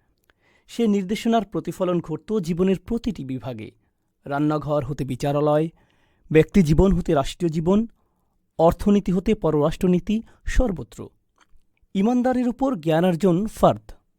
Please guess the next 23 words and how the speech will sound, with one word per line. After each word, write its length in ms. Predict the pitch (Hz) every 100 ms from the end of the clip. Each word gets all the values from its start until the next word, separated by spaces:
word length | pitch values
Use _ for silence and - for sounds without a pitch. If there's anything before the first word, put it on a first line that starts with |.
| _ _ -
স্রষ্টা 460 | - 190 - 240 254
একজন 280 | 175 156 190
বিশ্বাসীর 520 | 143 151 - 202 - 202
উপর 180 | 202 180 _
কী 160 | - 220 247
কী 160 | - 233
দায়িত্ব 460 | 160 139 160 -
অর্পণ 280 | 196 - 214
করেছেন, 440 | 196 196 196 151 151 202 _ _ _ _ _
তা 120 | 151 143
জানার 360 | 131 135 139 170
জন্য 180 | 180 202 214 -
পড়া 260 | 156 170
জরুরি। 400 | 170 135 120 110 131 _ _ _ _ -
বিশুদ্ধ 420 | 147 170 196 160 196 208
ও 60 | 170
প্রয়োজনীয় 580 | 156 165 160 185 208 208
জ্ঞানার্জনের 640 | 147 143 165 160 196 202
পর 340 | - 147 139 180 220 -
তা 120 | - 143
মানার 400 | 135 135 156 196
প্রশ্ন 300 | - 143 -
আসে, 260 | 117 - -